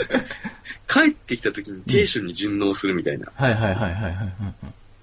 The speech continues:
Speaker 1: まあ、だんだんだんだんだんだん、高所順応っていうのも、二週間ぐらいしか持たないって言われるんだけど、
Speaker 2: うんうんうん。
Speaker 1: 高所に。で、そしたらまた高所にまた弱くなるというか。
Speaker 2: うん。
Speaker 1: うん。でも逆に言うと低所に今度は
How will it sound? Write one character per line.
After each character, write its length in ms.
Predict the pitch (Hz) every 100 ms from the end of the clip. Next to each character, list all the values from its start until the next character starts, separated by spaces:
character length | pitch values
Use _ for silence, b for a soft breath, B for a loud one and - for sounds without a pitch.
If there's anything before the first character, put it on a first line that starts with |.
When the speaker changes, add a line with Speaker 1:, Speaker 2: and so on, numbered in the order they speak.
| -
Speaker 1:
ま 80 | 151
あ、 20 |
だ 160 | 185
ん 40 | 208
だ 120 | 214
ん 40 |
だ 120 | 208 202
ん 40 |
だ 120 | 202
ん 60 | 196
だ 120 | 190
ん 60 | 190
だ 160 | 190
ん、 160 | 180 - - - -
高 180 | - 202
所 100 | 233
順 220 | 208 220
応 100 | 190
っ 40 | 139
て 100 | 131
い 20 |
う 80 | 120
の 120 | 107
も、 60 | - - - B B - - 302
二 120 | 135
週 200 | 143 214
間 180 | 220 214
ぐ 80 | 202
ら 80 |
い 80 | 139
し 100 | -
か 100 | 107
持 120 | 104
た 140 | 104 127
な 100 | 107
い 40 |
っ 20 |
て 60 | - -
言 100 | 95
わ 80 |
れ 100 | 98
る 140 | 98 87
ん 20 |
だ 80 | 82
け 80 | -
ど、 100 | 107
Speaker 2:
う 20 | 107
ん 20 |
う 60 |
ん 40 | 113
う 20 |
ん。 20 |
Speaker 1:
高 80 | 113
所 140 | 101 87
に。 200 | 82 - - B B
で、 80 | -
そ 120 | 143
し 60 | 196
た 60 | 190
ら 80 |
ま 100 | 131
た 80 | 113
高 200 | 120 127
所 140 | 120 98
に 200 | 82 -
ま 120 | 95
た 260 | 92 87 - -
弱 240 | 113 98
く 120 | 90
な 120 | 85
る 100 | 82
と 80 | 80
い 100 | 80
う 80 | 78
か。 120 | -
Speaker 2:
う 60 | 127
ん。 220 | 101 90 B B B - - -
Speaker 1:
う 40 |
ん。 100 | - - - -
で 100 | -
も 60 | 151
逆 280 | 131 147 233
に 60 |
言 80 | 226
う 40 |
と 100 | 202
低 240 | - 123 226
所 140 | -
に 80 | 110
今 200 | - 117
度 60 |
は 100 | 92